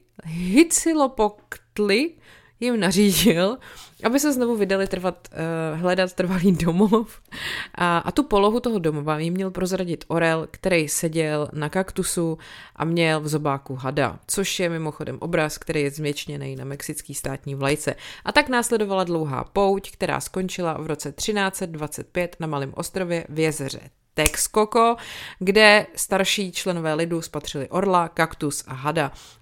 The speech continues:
Tam postavili chrám a kolem něj na ostrovech v jeře-, v jezeře Texcoco první obydlí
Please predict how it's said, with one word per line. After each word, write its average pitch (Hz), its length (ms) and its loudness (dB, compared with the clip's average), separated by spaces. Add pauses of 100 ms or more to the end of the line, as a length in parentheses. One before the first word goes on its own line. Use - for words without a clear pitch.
Tam 208 180 2
postavili 143 420 -8
chrám 170 440 -2 (280)
a 165 80 -6
kolem 160 360 0
něj 165 360 -4
na 139 160 -12
ostrovech 151 520 -6
v - 40 -6
jeře-, 143 260 -6
v 160 80 -8
jezeře 143 300 -6
Texcoco - 600 -8
první 160 380 -6
obydlí 165 540 -6